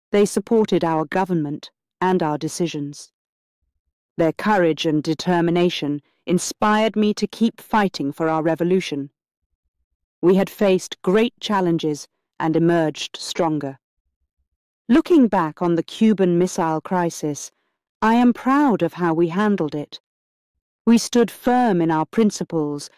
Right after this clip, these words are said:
and protected our country. We showed the world that Cuba could not be bullied or intimidated.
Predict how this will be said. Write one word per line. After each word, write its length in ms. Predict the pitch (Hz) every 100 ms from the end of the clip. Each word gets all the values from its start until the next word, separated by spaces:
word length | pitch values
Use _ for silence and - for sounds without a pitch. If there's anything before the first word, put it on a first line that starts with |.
| -
and 160 | 185 185
protected 580 | 202 - 254 - 185
our 140 | 165 156
country. 640 | - 214 185 - 156 143 _ _ _ _ _ _ -
We 140 | 254
showed 400 | 226 277 277 294
the 100 | 233
world 400 | 190 220 208 180
that 200 | 165 -
Cuba 460 | - 240 247 196 160
could 200 | 196 180
not 300 | 190 214 -
be 120 | 170
bullied 540 | 143 220 233 156 139
or 180 | 147 151
intimidated. 960 | 151 156 214 226 202 160 143 - 147